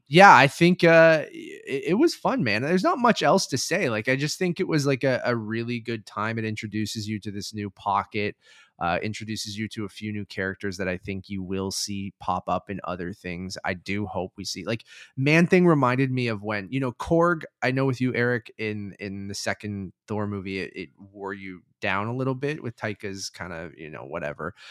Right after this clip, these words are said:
Um, but Man-Thing, like, it reminded me of that first time I saw some, some, like, a side character like Korg or something like that, where I'm like, I love this guy. I will kill for him. I wanna see him <laughs> everywhere. And I, I hope we see more Man-Thing, and I hope we see more, you know,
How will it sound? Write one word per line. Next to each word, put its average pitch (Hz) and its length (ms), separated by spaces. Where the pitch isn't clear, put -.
Um, 104 380
but 120 120
Man-Thing, 156 560
like, 143 320
it 139 120
reminded 139 380
me 151 120
of 139 80
that 127 200
first 123 220
time 117 160
I 110 80
saw 107 220
some, 104 340
some, 107 320
like, 117 160
a 120 60
side 104 340
character 110 340
like 90 220
Korg 101 480
or 95 80
something 92 300
like 90 140
that, 87 180
where 85 80
I'm 90 80
like, 80 240
I 101 80
love 107 280
this 139 180
guy. 139 280
I 85 120
will 92 120
kill 127 300
for 147 160
him. 135 240
I 117 60
wanna 104 220
see 107 220
him 107 160
<laughs> 80 100
everywhere. 160 680
And 151 400
I, 135 440
I - 20
hope 131 320
we 139 80
see 127 220
more 113 220
Man-Thing, 101 560
and 104 100
I 110 80
hope 123 260
we 120 100
see 110 200
more, 92 500
you 98 140
know, 80 200